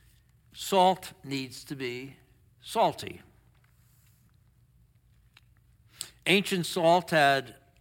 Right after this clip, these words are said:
a lot of impurities, apparently, and could lose its saltiness. And so we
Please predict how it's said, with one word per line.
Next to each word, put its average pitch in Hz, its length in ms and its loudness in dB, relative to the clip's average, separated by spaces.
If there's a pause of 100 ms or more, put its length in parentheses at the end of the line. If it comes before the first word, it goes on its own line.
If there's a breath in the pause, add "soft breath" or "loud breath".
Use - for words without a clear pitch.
(100)
a 123 80 -2
lot 160 320 6
of 139 120 0
impurities, 165 800 0
apparently, 160 680 -4
and 143 120 -6
could 143 160 -8
lose 180 440 0
its - 400 -10 (280 soft breath)
saltiness. 135 1080 -4
And 113 220 -10
so 127 400 -2 (960 loud breath)
we 139 500 -2